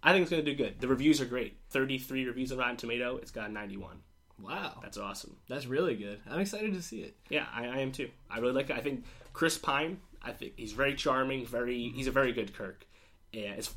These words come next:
Speaker 1: as far as I know, I'm not a hardcore Trek person. And he needs the dub.
Speaker 2: He does.
Speaker 1: Because he's had some struggles, uh,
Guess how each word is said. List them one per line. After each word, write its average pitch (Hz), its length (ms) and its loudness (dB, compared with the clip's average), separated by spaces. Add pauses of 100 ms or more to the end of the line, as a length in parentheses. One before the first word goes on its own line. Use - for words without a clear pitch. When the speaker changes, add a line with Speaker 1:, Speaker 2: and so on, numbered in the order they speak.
Speaker 1:
as - 80 -10
far 110 140 0
as 101 80 -4
I 98 100 -4
know, 98 120 -8
I'm 101 60 -8
not 98 160 -8
a - 60 -16 (160)
hardcore 101 320 -6
Trek 104 240 -8
person. 101 380 -10 (440)
And 98 540 -6 (160)
he 143 100 4
needs 196 200 8
the 151 80 2
dub. 151 260 8 (300)
Speaker 2:
He 151 140 -2
does. 127 260 -2
Speaker 1:
Because 135 240 2
he's 160 120 4
had 160 180 6
some 151 160 2
struggles, 120 640 0 (200)
uh, 104 300 -6